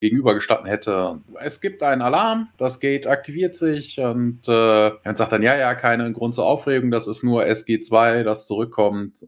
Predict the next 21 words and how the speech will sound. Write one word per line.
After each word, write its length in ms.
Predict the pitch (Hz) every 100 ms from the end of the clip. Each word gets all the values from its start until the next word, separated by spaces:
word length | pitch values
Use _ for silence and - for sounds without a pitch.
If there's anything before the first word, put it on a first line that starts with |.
| -
Es 140 | 113
gäbe 200 | - 123 127
nichts, 240 | 127 -
um 140 | 110
sich, 360 | 110 110 - - 101 -
es 140 | 107 -
gibt 120 | 107
nichts, 120 | 123 123
worüber 220 | 110 104
man 100 | 101
sich 120 | 101
Sorgen 240 | - 160 143
machen 240 | 123 123
würde. 340 | 113 113 110 92
Und 100 | 98
dann 80 | 95
gehen 120 | 95
sie, 100 | 92
nein, 220 | 92 110
nein, 280 | 110 110 - -
General, 500 | - 107 101 101